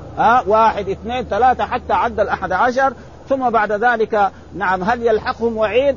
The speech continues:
الجواب: لا يلحقهم وعيد. وذكر مسائل علمية، أن بعض الصحابة رضوان الله تعالى عليهم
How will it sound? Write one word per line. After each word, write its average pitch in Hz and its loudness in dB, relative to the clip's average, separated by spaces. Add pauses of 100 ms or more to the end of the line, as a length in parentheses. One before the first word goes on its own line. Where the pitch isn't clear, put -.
الجواب: 214 2
لا 226 2
يلحقهم 190 -6
وعيد. 226 2 (320)
وذكر 208 0
مسائل 196 -2
علمية، 202 -4
أن 196 -6
بعض 226 0
الصحابة 196 0
رضوان 214 0
الله 202 0
تعالى 190 0
عليهم 175 -2